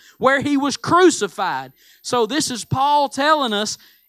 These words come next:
even though you're right now eating at the altar by faith in the cross, you still have to go and do it moment by moment.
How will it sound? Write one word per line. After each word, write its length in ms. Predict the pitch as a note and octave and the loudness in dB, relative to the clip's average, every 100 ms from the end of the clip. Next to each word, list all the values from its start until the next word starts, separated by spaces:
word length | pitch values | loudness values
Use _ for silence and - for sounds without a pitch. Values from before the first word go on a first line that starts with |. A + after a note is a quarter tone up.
| _ | _
even 340 | C#4 D#4 C4+ A#3+ | -2 0 0 0
though 180 | C#4 D4 | 0 0
you're 260 | A#3+ A3+ | -2 -4
right 340 | G#3+ C4+ C#4 A3 | 0 0 0 -4
now 340 | C4 C#4 A#3+ - | -2 -2 -2 -4
eating 440 | C4 C4 B3 A3+ | -4 -2 -4 -4
at 220 | B3 A#3+ | -6 -6
the 160 | G3+ F#3+ | -4 0
altar 500 | A3+ C#4 C#4+ G#3+ F3+ | 2 2 0 -4 -4
by 240 | G3 G3+ | -2 -4
faith 400 | G3 A3+ B3 A3+ | -4 -6 -4 -4
in 140 | G#3+ F#3+ | -4 -4
the 100 | F3 | -2
cross, 520 | - B3+ A#3 F#3+ - | 0 2 0 -2 -2
you 200 | B3+ C4+ | 0 0
still 500 | - - D4 D4 G#3 | -2 -4 0 0 0
have 320 | A#3+ A#3 - | -4 -8 -10
to 140 | G3+ | -12
go 500 | E3+ D#3+ B3 C#4+ B3+ | -10 -6 0 2 2
and 160 | G3+ G3 | -2 -6
do 220 | C4 C#4 | -6 -4
it 200 | G#3 F#3+ | -4 -4
moment 460 | G#3 A3 A#3 A#3+ A3 | -4 -2 -2 -6 -4
by 200 | A#3 A#3+ | -2 -2
moment. 520 | B3 D4 C4+ D3+ | 0 0 0 -4